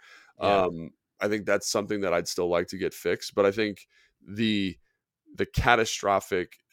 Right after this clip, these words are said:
Speaker 2: um, mistakes have come way, way down. We can talk about that run real quick. That's,
Speaker 1: Yeah.
Speaker 2: um, that's like a duo, and that's kind of a new run, I'd say, in the last two years. So basically, you get the tight end off the ball to the right, and instead of running duo to the tight end side, which is to the right,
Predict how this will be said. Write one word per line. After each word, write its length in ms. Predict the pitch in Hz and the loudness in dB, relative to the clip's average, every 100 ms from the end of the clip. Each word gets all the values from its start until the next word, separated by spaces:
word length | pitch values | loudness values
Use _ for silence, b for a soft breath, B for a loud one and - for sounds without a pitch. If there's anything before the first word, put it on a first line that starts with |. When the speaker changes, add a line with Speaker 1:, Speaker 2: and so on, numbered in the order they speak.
| - | -6
Speaker 2:
um, 500 | 76 71 69 67 - | -2 -2 -4 -8 -12
mistakes 640 | 80 - 98 107 104 - | -8 -4 0 0 -2 -6
have 200 | - 90 | -6 -8
come 200 | - 98 | -4 -4
way, 320 | 82 82 87 92 | -2 0 2 4
way 240 | 90 90 | 4 2
down. 360 | 87 87 90 101 | 2 0 2 0
We 60 | |
can 100 | 101 | -2
talk 200 | 120 107 | 0 0
about 180 | 110 104 | 2 0
that 180 | 92 69 | 0 0
run 340 | 78 90 101 | 0 -2 0
real 140 | 104 104 | 0 0
quick. 440 | - 110 107 - b b b | 0 -2 -2 -8 b b b
That's, 320 | - 98 82 101 | 2 2 2 2
Speaker 1:
Yeah. 80 | |
Speaker 2:
um, 340 | 92 71 67 57 - | 4 2 -2 -6 -2
that's 180 | 104 | 0
like 120 | 123 104 | 2 0
a 60 | |
duo, 500 | 90 92 98 104 107 | -2 -2 2 4 4
and 80 | 95 | 2
that's 180 | 98 - | -2 -2
kind 180 | 110 101 | -2 0
of 100 | 87 | -2
a 80 | |
new 300 | 82 90 101 | -4 -4 -4
run, 400 | 92 90 92 98 | -2 -2 0 -2
I'd 160 | 80 85 | -4 -6
say, 100 | 90 | -6
in 80 | 85 | -4
the 60 | |
last 340 | 76 78 85 - | -4 -4 -4 -8
two 180 | - 90 | -10 -8
years. 400 | 87 85 85 - | -6 -4 -6 -6
So 100 | 87 | -2
basically, 360 | 90 87 90 | -2 -2 -6
you 60 | 85 | -6
get 120 | 95 | -6
the 60 | - | -4
tight 260 | - 104 | 0 0
end 120 | 98 | 2
off 180 | 92 87 | 0 -2
the 80 | 87 | -4
ball 220 | 85 87 | -2 -2
to 60 | 80 | -2
the 100 | 76 | 0
right, 300 | 85 98 95 _ _ _ _ _ | 2 2 0 _ _ _ _ _
and 140 | - 98 | -4 -4
instead 280 | 92 123 110 | 2 4 4
of 120 | 95 | 4
running 300 | 110 104 92 | 2 2 0
duo 320 | 101 101 92 | 0 2 2
to 140 | - 87 | 0 -8
the 100 | 87 | -4
tight 260 | 107 98 | 2 2
end 140 | 92 82 | 2 0
side, 220 | 80 80 | -2 -2
which 140 | 78 | -4
is 140 | 78 - | -8 -10
to 100 | 85 | -6
the 120 | 80 | -2
right, 320 | 82 85 82 | 2 2 0